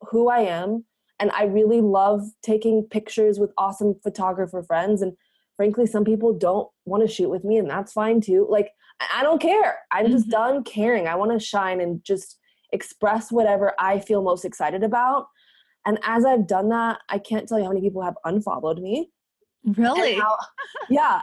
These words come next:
Speaker 1: and how many more people have followed me.
Speaker 2: So
Speaker 1: And
Speaker 2: who are the people that are unfollowing? Like, are these the people that are like, <laughs> it's like, seriously, who are they? I'm gonna go on the show. Um, but, like, are they, like, the people that are, like, super spiritual and don't think that, like,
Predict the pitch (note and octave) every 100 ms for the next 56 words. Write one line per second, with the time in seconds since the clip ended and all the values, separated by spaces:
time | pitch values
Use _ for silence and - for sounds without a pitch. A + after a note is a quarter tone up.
0 | - B3+ B3+ C4 C#4 C#4+ B3 A#3+ B3+ C4
1 | A#3 G#3+ G3 F#3+ G3 F3 D#3 C3 C#3+ E3+
2 | G#2+ - - D#4 E4 E4 F4 G#4 E4+ D4
3 | D4+ D4 C4+ - A#3 A#3 A#3 G#3+ F3+ C4
4 | A#3+ A#3 A#3 C#4 - - - D4 D4+ C4+
5 | C4 B3 - - C#4 - - C4+ - D#4+
6 | B3+ - D#4 C4+ A3+ G#3+ G3+ F#3 F3+ G3
7 | G#3 G#3 F#3+ A#4+ - A#4+ - A#4 - -
8 | - F4+ F#4 - B3+ A3+ A3+ G3+ C#4 B3+
9 | C#4 C4+ D4 C4 C#4 C#4 F4+ C4 C4 A#3
10 | A#3+ B3 B3+ B3 A#3+ - B3+ A3+ A3+ -
11 | G#3+ A3 A#3+ A3 A3 A3 G3 G#3+ G#3 G#3+
12 | A3+ - G3+ G3+